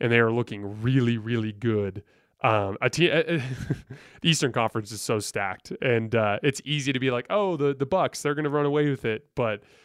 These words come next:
the Celtics are really damn good, and they're, and they're gonna be tough to, uh, to beat four times out of seven. Blazers Heat.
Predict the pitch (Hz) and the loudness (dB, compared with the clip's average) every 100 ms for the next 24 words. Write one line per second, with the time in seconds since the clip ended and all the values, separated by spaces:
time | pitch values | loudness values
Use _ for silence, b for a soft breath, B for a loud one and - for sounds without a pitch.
0 | b b - 117 143 147 147 135 113 131 | b b -12 4 4 4 2 0 4 4
1 | 127 127 123 123 120 95 - 113 110 113 | 4 2 0 0 -2 -2 -6 -4 0 0
2 | 120 113 113 113 - 117 - 117 131 127 | 2 0 0 -2 -2 -4 -4 -12 -4 -2
3 | 107 - 120 117 - 113 104 107 104 101 | -2 -6 -6 -8 -6 -8 -4 -6 -4 -6
4 | 95 104 92 - _ _ _ _ _ _ | -6 -8 -8 -14 _ _ _ _ _ _
5 | _ _ - b b b b b b b | _ _ -20 b b b b b b b
6 | - 226 233 - 202 98 | 8 10 10 2 -2 -4